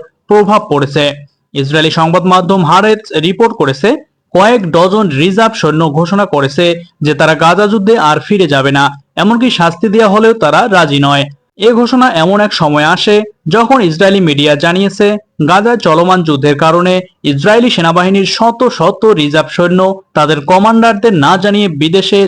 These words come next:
চলে গেছে। সেখানে গত কয়েক মাস ধরে তারা ব্যাপক ক্ষতির সম্মুখীন হয়েছে। এদিকে ফিলিস্তিনের অধিকৃত পশ্চিম তীরের জেনিন শহরে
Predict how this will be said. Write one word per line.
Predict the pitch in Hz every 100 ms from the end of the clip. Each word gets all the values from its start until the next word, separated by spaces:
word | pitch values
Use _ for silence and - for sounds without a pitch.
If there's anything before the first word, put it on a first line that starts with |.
| -
চলে | 139 139
গেছে। | 139 135 143 139 - _
সেখানে | - 214 226 240 196
গত | 175 170 170
কয়েক | 170 185 190
মাস | 208
ধরে | 190 214 208
তারা | 156 151 139
ব্যাপক | 214 233 240 -
ক্ষতির | - 156 175 165 -
সম্মুখীন | 202 196 135 131
হয়েছে। | 127 139 143 143 139 143 -
এদিকে | 131 151
ফিলিস্তিনের | 139 160 156 175 175 175
অধিকৃত | 185 180 196 208 202
পশ্চিম | 220 233 - 247
তীরের | 185 151 147 143
জেনিন | 175 185 190
শহরে | - 131 131 180